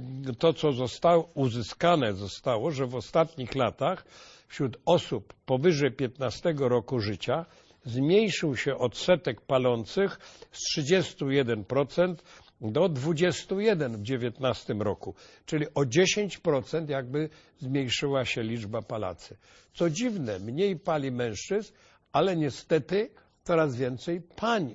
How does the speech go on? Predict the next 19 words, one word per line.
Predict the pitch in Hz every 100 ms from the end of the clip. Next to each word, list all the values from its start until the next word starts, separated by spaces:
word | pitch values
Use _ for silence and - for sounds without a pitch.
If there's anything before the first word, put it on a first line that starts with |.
| -
zaczęło | 117 127 - 127 110
palić | 104 110 101 98
papierosy. | - 98 123 95 82 - - - - _
I | 117
co | - 220
jest | 240 160 -
niepokojące, | 127 101 107 92 110 95 - - -
w | 87
grupie | 110 190 190 180
wieku, | 120 135 113 - 143 214 - - - - _ -
e, | 127
między, | 135 143 143 120 131 135 131 147 123
mm, | 117 110 107 110
e, | 107 107 101 101 98 95 92 92 - -
osiemnaście | 139 - 127 135 185 180 - - 120 95 - - - - _
a | 143 120 -
dwadzieścia | 113 107 139 131 185 - - 127
cztery | - - 170 143
lata | 117 95 - 107 160